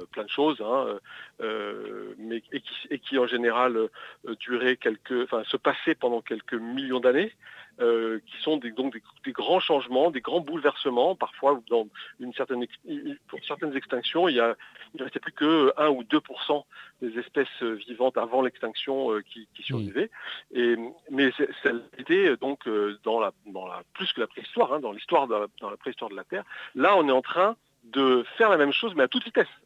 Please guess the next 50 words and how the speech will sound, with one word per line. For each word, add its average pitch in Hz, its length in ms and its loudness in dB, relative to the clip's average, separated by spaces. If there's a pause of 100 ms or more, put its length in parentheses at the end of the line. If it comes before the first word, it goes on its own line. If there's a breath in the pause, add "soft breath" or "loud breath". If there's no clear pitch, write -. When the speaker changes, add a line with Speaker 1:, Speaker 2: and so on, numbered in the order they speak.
Speaker 1:
En 127 160 2
deux 156 160 2
cents 156 280 2
ans, 233 160 4 (200)
en 131 120 -2
gros, 156 260 2 (460 loud breath)
on 127 160 -2
est 131 60 2
en 127 120 4
train 165 460 2
d'avoir 131 400 2
le 117 140 0
même 180 340 2 (100)
type 160 160 -14
d'impact 127 420 0 (120)
que 170 260 2
ce - 220 -6
qui 147 380 -6
avant 120 340 -2
se - 120 -10
passait 165 420 0
en 139 280 0 (300 loud breath)
des 120 80 -2
millions 156 340 0
d'années. 107 280 0 (380 loud breath)
C'est 135 80 -6
pour 127 140 -6
ça 165 100 2
qu'on 160 140 -4
parle 143 160 4
de 123 80 -6
sixième 135 280 2
extinction, - 300 -4
parce 226 140 -6
que 117 160 -10
c'est 135 60 0
aussi, 190 600 0
euh, 123 220 2 (300 loud breath)
rapide 143 440 -2
et 127 140 -6
aussi 135 400 -6
important, 156 400 -2
enfin 127 220 2
non, 131 140 0
c'est 135 100 -4
beaucoup 131 180 -6
plus - 80 -2
rapide, 135 220 -2
pardon, 107 260 -6
mais 104 120 -14